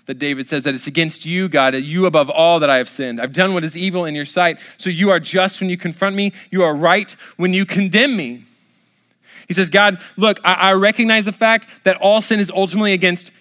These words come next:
you." All sin is ultimately against God. Why? Because he's the father of all creation. He's the, he's the Lord of all the earth. And so when I'm hurting something in his creation, when I'm hurting one of his children,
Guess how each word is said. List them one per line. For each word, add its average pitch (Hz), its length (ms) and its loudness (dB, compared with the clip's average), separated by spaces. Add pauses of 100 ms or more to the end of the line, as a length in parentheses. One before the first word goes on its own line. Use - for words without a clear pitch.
you." 160 420 -2 (600)
All 262 240 4
sin 262 160 0
is 226 100 0
ultimately 220 300 0
against 202 380 0 (220)
God. 190 380 2 (140)
Why? 226 220 4
Because 208 300 2
he's 220 400 2
the 190 100 -2
father 233 920 0
of 175 120 -4
all 208 100 4
creation. 196 300 -4
He's 165 160 -4
the, 175 80 -4
he's 180 220 -2
the 180 100 -2
Lord 214 480 -2 (180)
of 180 140 -2
all 208 180 4
the 214 180 2
earth. - 360 -2 (960)
And 185 160 0
so 208 120 0
when 196 100 2
I'm 240 160 6
hurting 226 400 0
something 233 380 0
in 190 120 0
his 220 160 2
creation, 208 280 -4
when 185 100 0
I'm 160 40 -16
hurting 202 260 -2 (240)
one 190 240 0
of 202 100 -2
his 214 220 0
children, 220 560 -2